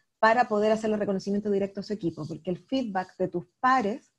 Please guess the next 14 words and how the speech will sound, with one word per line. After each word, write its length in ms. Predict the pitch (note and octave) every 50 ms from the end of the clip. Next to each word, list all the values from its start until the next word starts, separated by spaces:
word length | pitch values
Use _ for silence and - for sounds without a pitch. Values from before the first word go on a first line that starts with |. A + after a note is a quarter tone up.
| _ _ _ _ _ _ _ _ _ _ _ _ _ _ _
es 260 | G3 G3+ - - - _
distinto 540 | F3 E3+ A3 G#3+ G#3+ - C#4+ C#4+ D4+ D4+ D4+
al 100 | C#4+ C#4+
feedback 320 | - C#4+ C4+ C#4+ C4+ B3+
de 80 | C#4+ C#4
tu 80 | C#4+ C#4
líder. 340 | B3+ G#3 D3 - - - _ _ _ _ _ _ _ _ _ _ _ _ _ _ _ _ _ _ _ _ _ _ -
Ya 140 | F#3 G3+
nosotros 300 | G3+ G3+ F#3 A3+ A3 A3+
hacemos 380 | A3 G#3+ A3 C4 B3+ C4 C#4 C4+
al 120 | C#4 C4+
menos 260 | B3+ C4+ C4+ C#4+ C#4 C#4
esa 180 | C4+ - C#4
distinción. 580 | C4+ B3+ C4+ - B3+ C4 C4 - - - F#3+